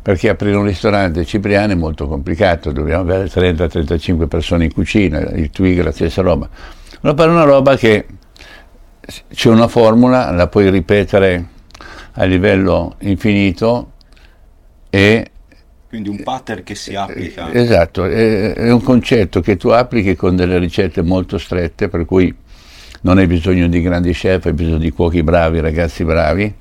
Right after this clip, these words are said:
Speaker 1: per cui è tu-, è un pacchetto chiuso. Allora il pacchetto chiuso tu ne provi uno, ne provi due e poi noi st-, stamattina mi hanno telefonato che abbiamo firmato dieci, dodici licenze in India.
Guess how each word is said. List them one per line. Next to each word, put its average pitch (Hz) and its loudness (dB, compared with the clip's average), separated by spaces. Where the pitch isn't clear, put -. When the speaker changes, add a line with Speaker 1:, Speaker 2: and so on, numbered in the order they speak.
Speaker 1:
per 101 -2
cui 143 2
è - 0
tu-, - -6
è - 2
un 104 4
pacchetto 107 2
chiuso. 78 0
Allora 110 2
il - 2
pacchetto 110 0
chiuso 110 2
tu 113 2
ne 104 4
provi 98 2
uno, 107 2
ne 87 0
provi 92 -2
due 104 0
e 80 -4
poi 95 0
noi 95 0
st-, - -10
stamattina 98 -2
mi 90 0
hanno 76 -4
telefonato 90 -2
che 90 2
abbiamo 82 0
firmato 85 -2
dieci, 90 0
dodici 85 -2
licenze 85 -4
in 87 2
India. 85 0